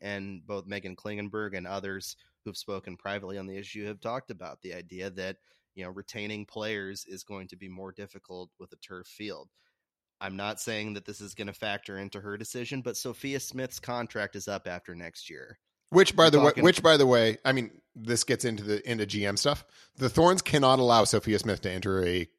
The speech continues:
Speaker 2: a contract year. They, I, they
Speaker 1: No.
Speaker 2: ha-, they have to extend her or they have to move her.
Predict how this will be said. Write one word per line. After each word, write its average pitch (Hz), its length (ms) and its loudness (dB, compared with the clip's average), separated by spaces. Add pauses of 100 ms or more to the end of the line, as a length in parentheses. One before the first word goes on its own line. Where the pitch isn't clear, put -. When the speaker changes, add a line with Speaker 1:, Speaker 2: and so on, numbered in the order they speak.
(120)
Speaker 2:
a 98 60 -2
contract 85 420 -6
year. - 200 -18 (1040)
They, 135 180 10
I, 120 140 12
they 147 260 10
Speaker 1:
No. 117 60 8
Speaker 2:
ha-, 139 220 8
they 120 340 8 (100)
have 143 320 6
to 165 140 6
extend 127 340 6
her 202 200 6
or 135 160 2
they 117 140 2
have 117 360 6
to 127 80 0
move 101 220 2
her. 90 140 -10